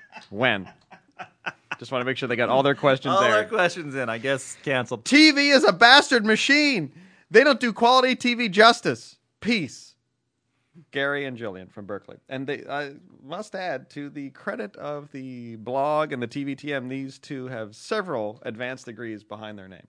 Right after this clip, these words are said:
Speaker 2: Really?
Speaker 1: Yes.
Speaker 2: Nah, so
Speaker 1: Look
Speaker 2: we
Speaker 1: at that. We, this attracts the intelligentsia.
Speaker 2: Oh, we cater to the smart set.
Speaker 1: Yes.
Speaker 2: Um, you know what? That,
Speaker 1: <laughs> That was
Speaker 2: that's
Speaker 1: the
Speaker 2: a,
Speaker 1: lying
Speaker 2: there's the
Speaker 1: buzzer.
Speaker 2: lying buzzer. <laughs> It went off.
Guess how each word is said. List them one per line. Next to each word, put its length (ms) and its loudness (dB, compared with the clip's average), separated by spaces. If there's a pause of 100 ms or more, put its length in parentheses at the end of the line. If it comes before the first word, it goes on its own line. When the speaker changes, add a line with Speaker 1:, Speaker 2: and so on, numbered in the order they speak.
(160)
Speaker 2:
Really? 680 -6
Speaker 1:
Yes. 280 -4
Speaker 2:
Nah, 240 -4
so 380 -8
Speaker 1:
Look 80 -4
Speaker 2:
we 60 -4
Speaker 1:
at 60 -8
that. 200 -4 (120)
We, 300 -8 (100)
this 340 -18
attracts 400 -10
the 100 -6
intelligentsia. 840 -4 (220)
Speaker 2:
Oh, 40 -12
we 80 -10
cater 360 -4
to 120 -10
the 140 -10 (120)
smart 380 -10
set. 220 -12 (160)
Speaker 1:
Yes. 160 -18 (340)
Speaker 2:
Um, 540 -2 (1300)
you 60 -10
know 140 -4
what? 260 -2
That, 280 0
Speaker 1:
<laughs> 40 -20
That 140 2
was 100 0
Speaker 2:
that's 120 -2
Speaker 1:
the 60 2
Speaker 2:
a, 0 -
Speaker 1:
lying 300 2
Speaker 2:
there's 200 -2
the 60 -10
Speaker 1:
buzzer. 80 -6
Speaker 2:
lying 280 -4
buzzer. 260 -8
<laughs> 240 -6
It 80 -2
went 200 2
off. 160 -4